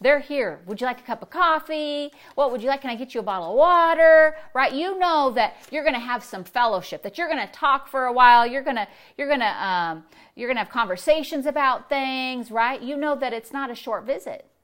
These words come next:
right? So it's the same thing with the Lord. When you come, the Bible says, to dwell in the secret place, you're sitting down there.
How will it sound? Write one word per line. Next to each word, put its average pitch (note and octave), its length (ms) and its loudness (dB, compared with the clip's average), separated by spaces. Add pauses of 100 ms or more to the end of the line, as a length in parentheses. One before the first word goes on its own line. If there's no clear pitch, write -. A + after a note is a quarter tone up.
(120)
right? B3+ 360 -2 (1300)
So D4 180 4
it's G4+ 140 -2
the D4 100 -6
same C4 360 -2
thing A#3+ 200 -10
with G#3 160 -10
the F#3 120 -10
Lord. F3+ 480 -10 (600)
When A3 160 -6
you C#4+ 140 -2
come, D4+ 420 0
the G3+ 80 -10
Bible G3 220 2
says, F#3 200 -8
to F#3 120 -12
dwell G3 720 4
in A3 100 -6
the F#3+ 80 -6
secret - 460 -10
place, A3+ 400 -4 (240)
you're D4 120 -12
sitting C4 460 -12
down E3 360 -16
there. C#3+ 260 -20